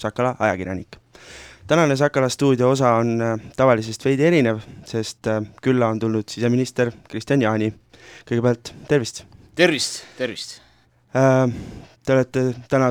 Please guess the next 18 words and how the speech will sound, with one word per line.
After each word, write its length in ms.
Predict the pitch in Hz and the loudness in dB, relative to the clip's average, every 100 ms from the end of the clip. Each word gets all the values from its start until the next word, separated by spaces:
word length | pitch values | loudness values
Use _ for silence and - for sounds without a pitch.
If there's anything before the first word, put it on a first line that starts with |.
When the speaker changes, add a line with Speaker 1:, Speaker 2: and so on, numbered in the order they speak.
| 120 | 2
Speaker 1:
tulnud 240 | 131 113 | 0 0
visiidile 400 | 120 160 147 120 | -2 -2 -2 -2
Viljandimaale. 680 | 131 160 120 110 110 110 110 - - - | 2 2 2 0 -2 -2 -4 -8 -16 -10
Äh, 320 | 107 107 107 - | -8 -6 -8 -12
mis 160 | - 113 | -12 -8
te 80 | 120 | -6
siin 240 | 117 113 110 | -4 -6 -8
siiani 400 | - 131 117 113 | -6 -2 0 4
teinud 240 | 139 127 | 4 6
olete, 320 | 139 135 - 113 | 4 2 0 -8
mis 160 | 107 | -6
te 80 | 117 | 0
kuulnud 320 | 139 120 104 | 2 4 2
olete, 320 | 95 98 87 - - _ | -4 -6 -16 -18 -20 _
mis 160 | - | -6
te 80 | 117 | 0
näinud 240 | 143 117 107 | 2 0 -4
olete? 320 | 104 - | -10 -14